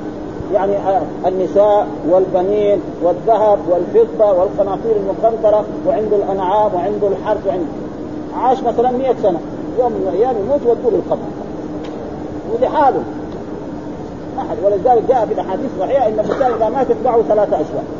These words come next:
ها؟ أهله وماله،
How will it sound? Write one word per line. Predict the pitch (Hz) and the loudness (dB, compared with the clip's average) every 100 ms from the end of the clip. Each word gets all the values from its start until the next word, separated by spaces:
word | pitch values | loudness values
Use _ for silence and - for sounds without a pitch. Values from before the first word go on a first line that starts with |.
| - - - - - - - - - - 135 | -10 -10 -8 -8 -8 -8 -8 -10 -10 -8 -2
ها؟ | 180 247 - - - | 2 2 0 -6 0
أهله | 226 226 523 605 - - - | 0 6 6 6 2 -12 -2
وماله، | 480 403 254 277 294 | 0 2 4 6 6